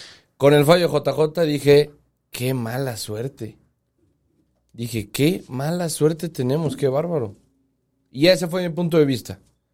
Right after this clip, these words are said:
O sea, literalmente, ese fue mi punto de vista. No tuve un, "Pinche J J, eres malísimo", que no sé qué. He visto a un millón de jugadores bu-, buenísimos todos fallar penales,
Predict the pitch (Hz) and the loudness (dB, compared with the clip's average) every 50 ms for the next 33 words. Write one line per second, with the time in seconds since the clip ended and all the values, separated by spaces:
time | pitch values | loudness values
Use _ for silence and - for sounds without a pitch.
0 | _ _ _ _ _ _ - 120 117 120 123 117 131 123 135 139 143 143 147 139 | _ _ _ _ _ _ 0 0 2 2 0 0 2 2 2 2 2 2 0 0
1 | 151 160 131 - - 151 147 135 147 131 135 139 135 131 135 135 135 131 131 123 | 0 -2 -2 0 -2 -2 -2 -2 -2 0 0 0 0 -2 -4 -6 -4 -4 -2 -2
2 | 123 135 139 - - 131 - - - _ _ _ _ _ _ _ _ _ _ _ | -2 -4 -4 -4 -4 -4 -4 -6 -10 _ _ _ _ _ _ _ _ _ _ _
3 | _ _ 120 127 135 147 151 147 - 170 160 151 151 143 135 131 123 120 120 117 | _ _ 0 4 6 6 6 4 2 2 6 8 8 8 8 6 4 4 2 2
4 | 113 113 110 110 107 101 104 - - 113 127 143 147 147 143 135 - - _ _ | 2 2 0 0 -2 -4 -8 -10 -6 -2 2 2 2 2 2 -2 -6 -12 _ _
5 | _ _ _ - 151 143 - 131 110 117 - - - 131 131 - 135 123 120 120 | _ _ _ -6 -6 -4 -4 -4 -6 -6 -8 -6 -6 -6 -2 -2 0 0 -2 -2
6 | 135 - 143 165 180 190 180 160 170 156 139 131 143 143 143 147 143 147 170 175 | -2 -2 0 0 0 0 0 2 2 2 2 2 0 0 2 2 2 2 2 0
7 | 175 160 - _ _ _ _ _ _ _ _ _ _ _ - 127 139 135 139 139 | 0 -2 -6 _ _ _ _ _ _ _ _ _ _ _ -4 -2 0 0 0 -2
8 | 139 - 156 147 131 120 113 107 104 104 104 101 101 90 - - _ _ _ _ | 0 0 2 4 4 4 4 2 0 0 -2 -4 -6 -10 -12 -16 _ _ _ _
9 | _ _ _ _ _ _ _ _ _ _ _ _ _ _ 135 127 127 135 139 131 | _ _ _ _ _ _ _ _ _ _ _ _ _ _ -2 0 2 2 2 2
10 | 117 120 127 135 131 120 104 110 113 110 113 123 127 120 110 107 107 107 - - | 2 2 2 2 2 0 2 4 4 6 6 4 2 0 -2 -4 -6 -6 -4 -4
11 | 113 110 107 110 113 113 120 131 139 131 135 131 120 110 104 - - 120 123 127 | -2 -2 0 0 0 2 2 0 0 0 -2 -2 -2 -2 -2 0 2 2 2 2
12 | 131 135 131 - - _ - 101 110 113 113 - 117 110 110 117 123 131 147 143 | 0 -2 -6 -8 -10 _ -4 -2 -2 -2 -2 -2 -2 -2 -2 -2 -2 -2 -4 -6
13 | - - | -8 -12